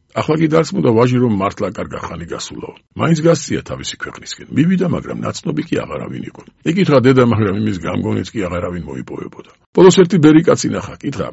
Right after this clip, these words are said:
თავის დედის ამბავი და უამბო ყველაფერი, მაგრამ ბერიკაცმა არ დაუჯერა. ის დედაკაცი, როგორც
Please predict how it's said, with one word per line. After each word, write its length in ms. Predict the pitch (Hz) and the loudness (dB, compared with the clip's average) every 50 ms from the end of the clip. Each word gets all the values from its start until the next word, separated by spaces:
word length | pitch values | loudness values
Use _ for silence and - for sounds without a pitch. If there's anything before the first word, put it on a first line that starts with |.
| - _ _ _ _ - | -12 _ _ _ _ -6
თავის 220 | 113 107 110 107 | -4 -4 -2 -2
დედის 260 | 101 107 92 90 87 - | -2 -4 -4 -4 -6 -6
ამბავი 300 | - - 143 - - 101 87 | -6 -4 -4 -2 -2 -2 -2
და 80 | 90 87 | -2 0
უამბო 340 | 113 160 165 147 113 90 - | 0 2 2 2 2 0 -2
ყველაფერი, 440 | - 98 101 - 170 135 - 110 90 | -4 -4 -4 -4 -4 -4 -4 -4 -4
მაგრამ 300 | 78 80 76 76 76 65 | -6 -6 -8 -10 -12 -12
ბერიკაცმა 560 | - - 82 107 143 175 139 117 - - - | -10 -8 -6 -6 -4 -4 -6 -6 -6 -8 -12
არ 120 | - - - | -14 -16 -14
დაუჯერა. 460 | - 82 - 127 113 - - - - - _ _ | -10 -8 -6 -6 -6 -6 -8 -12 -14 -16 _ _
ის 140 | - 117 - | -8 -4 0
დედაკაცი, 460 | - 127 120 156 165 175 165 170 - 160 | 2 4 4 4 4 4 2 0 2 2
როგორც 280 | 135 135 139 139 131 | 2 4 2 2 0